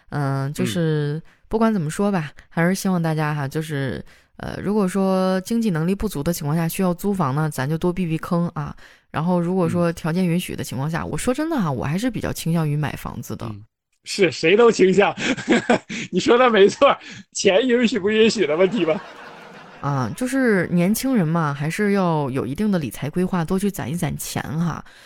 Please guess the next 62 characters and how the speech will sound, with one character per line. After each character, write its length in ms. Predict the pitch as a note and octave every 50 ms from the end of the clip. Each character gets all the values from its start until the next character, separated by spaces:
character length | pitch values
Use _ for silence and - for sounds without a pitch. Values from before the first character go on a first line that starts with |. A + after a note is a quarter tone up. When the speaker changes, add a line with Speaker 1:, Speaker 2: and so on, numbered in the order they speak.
| -
Speaker 2:
嗯。 160 | B2+ B2 G#2
Speaker 1:
就 120 | G2 - G3+
是， 540 | F3+ G3 F#3 F3 E3+ E3 D#3 D3 C#3+ - - _ _ _ _ _ _ _
嗯， 340 | - C#3 D3+ D3 C#3+ C#3+ C#3 C#3
买 160 | D3+ C#3+ C3
房 340 | D3 - - C#3 B2+ C3 D3
子 120 | E3+ - A#3+
呢， 140 | A#3 G#3+
其 200 | F#3 - - G#3
实 200 | G3+ A3 A#3+ B3 A#3
就 140 | - - D4+
好 160 | - - -
像 120 | D3 F3+
是 80 | G3+ G#3
给 100 | - G3+
你 140 | G#3 F#3+ D3+
的 80 | D3+
人 160 | D3+ D3 D3 E3+
生 220 | - G3+ G3+ G#3
穿 240 | G3+ - - A#3 A#3
上 100 | A3+ G#3+
了 80 | F#3+ F3+
一 100 | F3+ F3+
套 220 | - - - G3
盔 320 | - - - - A#3 A#3
甲， 180 | A3 - D3+ - - - - - - - - -
这 140 | - C#4+
套 120 | C4 B3+ B3+
盔 160 | - - C4
甲 140 | A#3+ F#3+ D3+
真 140 | - G#3 A3+
的 40 |
很 240 | A3+ - - - G#3+ A3
沉， 200 | - - - -
Speaker 2:
嗯。 160 | - G#3+ - -
Speaker 1:
它 160 | - - C4
会 120 | - C4+ C4+
让 140 | C4+ B3+
你 80 | A#3+ A#3+
走 140 | - - -
得 80 | D#3
很 260 | F3+ - - - - -
慢 220 | C#3 F#3+ G#3+ G3
很 240 | F3+ - - - -
重， 180 | - - G3 F3
Speaker 2:
嗯。 40 | - - - - - -
Speaker 1:
但 140 | - C4 B3+
是 100 | A#3+ A#3
穿 200 | A3 - C4 C4+
上 100 | B3+ A3
盔 200 | G#3+ - B3+ B3
甲 120 | A3 F#3
的 100 | D3 C3+
人 140 | C3+ C#3 C#3
生 140 | D#3 F3 F3+
呢， 80 | F#3 F3
会 100 | G3 F#3
更 140 | - G#3
有 100 | F3+ -
分 180 | - - - G#3
量 160 | E3+ D#3 - D#3+
感， 120 | - -